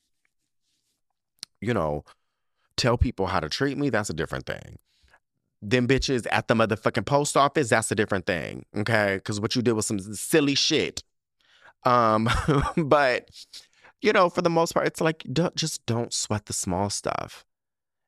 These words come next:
And, like, without getting, like, too in detail,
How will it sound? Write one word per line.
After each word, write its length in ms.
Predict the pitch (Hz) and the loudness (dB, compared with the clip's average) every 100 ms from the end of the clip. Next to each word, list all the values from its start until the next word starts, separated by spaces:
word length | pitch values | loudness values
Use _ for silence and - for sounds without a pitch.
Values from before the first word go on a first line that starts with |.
| - | -6
And, 580 | 98 95 92 90 82 76 _ _ _ _ _ _ _ _ _ _ _ _ _ _ _ _ _ _ _ _ _ _ _ _ _ _ - | -2 0 0 0 -4 -6 _ _ _ _ _ _ _ _ _ _ _ _ _ _ _ _ _ _ _ _ _ _ _ _ _ _ -6
like, 640 | 95 98 101 98 95 - _ _ _ _ _ _ _ _ _ _ _ _ _ _ _ _ _ _ | 0 2 4 2 -2 -8 _ _ _ _ _ _ _ _ _ _ _ _ _ _ _ _ _ _
without 300 | 107 - 147 | 0 4 4
getting, 240 | 127 120 110 | 2 0 0
like, 200 | 82 78 | 0 -2
too 600 | - - 135 131 123 117 | -10 -4 -2 2 0 0
in 140 | 90 82 | -4 -4
detail, 640 | 85 82 - 76 67 71 | -6 -6 -6 -4 -4 -6